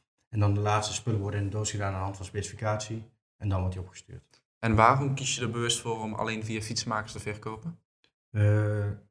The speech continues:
Speaker 1: dat heeft best wel veel redenen eigenlijk. Ehm,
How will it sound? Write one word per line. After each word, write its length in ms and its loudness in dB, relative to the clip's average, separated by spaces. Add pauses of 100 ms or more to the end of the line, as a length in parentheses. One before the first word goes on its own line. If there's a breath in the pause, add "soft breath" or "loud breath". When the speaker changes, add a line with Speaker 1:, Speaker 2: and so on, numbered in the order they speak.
(140)
Speaker 1:
dat 320 0
heeft 260 -2
best 160 2
wel 100 4
veel 220 2
redenen 320 4
eigenlijk. 460 -2 (120)
Ehm, 600 -2